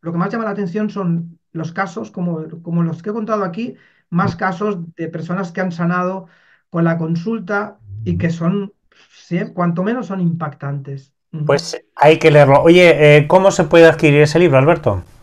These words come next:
Speaker 2: ¿Dónde? ¿Cómo, cómo?
Speaker 1: El, el libro lo pueden pedir en mi página web, yo lo envío firmado a casa.
Speaker 2: Ajá.
Speaker 1: También se puede comprar por Amazon, por muchas plataformas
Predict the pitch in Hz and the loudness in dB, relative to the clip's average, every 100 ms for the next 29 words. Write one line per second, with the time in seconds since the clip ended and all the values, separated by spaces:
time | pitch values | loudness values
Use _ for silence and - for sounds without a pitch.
0 | - 131 151 120 117 147 139 127 139 131 | 0 4 6 4 2 4 4 2 2 2
1 | 117 110 101 170 185 - 175 202 233 208 | 2 0 -2 -4 -4 -4 -2 -2 -2 -4
2 | 185 190 170 170 170 156 151 151 147 139 | -4 -4 -2 0 0 -2 -6 -8 -6 -4
3 | 190 262 _ 185 156 147 160 156 156 147 | -4 -6 _ -8 -6 -4 -6 -8 -6 -6
4 | 147 143 180 175 233 277 _ _ 101 104 | -6 -8 -10 -10 -12 -14 _ _ -10 -6
5 | 165 - _ _ _ - - 160 170 175 | -6 -6 _ _ _ -20 -10 -4 0 2
6 | 170 156 156 156 147 147 147 160 190 190 | 0 -4 -6 -6 -6 -6 -6 -4 -4 -4
7 | 170 196 190 185 175 180 196 214 220 196 | -6 -6 -4 -4 -4 -4 -4 -6 -10 -10
8 | 175 175 190 240 226 | -8 -6 -6 -6 -8